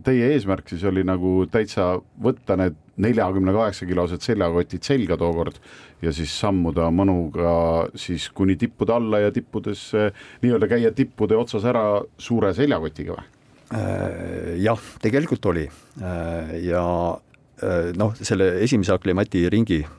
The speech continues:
Speaker 2: see oli kahepäevane, me tõusime nelja tuhande seitsmesajani, tulime alla, hääletasime uuesti, äh, masinate peale, sõitsime üle, äh, siis, ma ei mäletagi, see Kõsela Arter, mis see kuno-, punane kuru või mis ta on, äh, sõitsime Pamiri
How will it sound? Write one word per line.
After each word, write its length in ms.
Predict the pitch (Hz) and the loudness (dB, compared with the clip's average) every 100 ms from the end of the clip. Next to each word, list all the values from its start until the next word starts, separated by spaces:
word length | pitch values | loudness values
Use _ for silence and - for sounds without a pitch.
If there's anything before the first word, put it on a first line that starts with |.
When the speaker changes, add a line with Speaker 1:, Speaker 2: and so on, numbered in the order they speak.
| - | -12
Speaker 2:
see 160 | - | 0
oli 160 | 87 85 | 0 2
kahepäevane, 640 | 104 101 90 101 127 117 - | 0 0 2 2 2 -2 -6
me 80 | 87 | -6
tõusime 320 | 90 85 85 | -4 -2 -2
nelja 180 | 95 90 | 0 0
tuhande 220 | 87 82 113 | 0 0 0
seitsmesajani, 640 | 107 95 104 131 92 80 | 0 0 0 0 0 -2
tulime 240 | 85 87 107 | -2 -2 0
alla, 240 | 131 113 92 - - - - - | 2 2 0 -6 -20 -20 -16 -2
hääletasime 420 | 104 90 - 82 | 0 0 -4 -2
uuesti, 380 | 87 101 117 120 - - | 0 0 0 -2 -4 -6
äh, 180 | 92 87 98 | -4 -2 -2
masinate 400 | 104 90 87 90 | 0 0 0 0
peale, 320 | 95 87 85 - _ _ - - - - | 2 2 0 -6 _ _ -20 -20 -20 -4
sõitsime 440 | 98 92 92 90 | -2 0 2 2
üle, 180 | 101 90 | 2 2
äh, 420 | 80 - - 82 73 71 71 | 0 -4 -10 -6 -4 -6 -6
siis, 320 | 80 76 - 110 95 - - - | -6 -6 -8 -12 -20 -20 -20 -10
ma 120 | - | -6
ei 60 | 78 | -2
mäletagi, 340 | 73 78 73 | -2 -4 -8
see 80 | 78 | -2
Kõsela 320 | 98 98 82 | 0 2 0
Arter, 320 | - - 73 69 | -2 -6 -8 -6
mis 140 | - | -10
see 100 | - | -6
kuno-, 200 | 82 73 | -4 -2
punane 380 | 95 78 76 69 - | -2 0 0 -4 -4
kuru 200 | - 67 | -6 -4
või 120 | 67 | -6
mis 80 | - | -2
ta 100 | 104 | 0
on, 100 | 76 - - - - - - - | -2 -6 -20 -20 -20 -20 -12 -4
äh, 560 | 78 73 76 76 78 78 | -2 -2 -2 -2 -2 -2
sõitsime 380 | 95 87 85 80 | -2 -2 -2 -2
Pamiri 560 | - 87 98 135 160 | 0 2 2 2 2